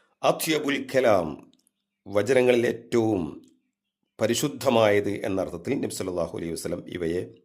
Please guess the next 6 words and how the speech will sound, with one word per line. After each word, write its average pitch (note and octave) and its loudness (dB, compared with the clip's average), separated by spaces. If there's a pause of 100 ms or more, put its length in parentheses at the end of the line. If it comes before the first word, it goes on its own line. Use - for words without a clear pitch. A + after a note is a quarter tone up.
(120)
പറഞ്ഞിട്ടുണ്ട്. C#2+ -6 (640)
മറ്റൊരിക്കൽ G2 2
പറഞ്ഞത് G#2 2
ഖൈറുൽ G2 2
കലാമി A#2+ -2
അർബഉൻ, D2 -2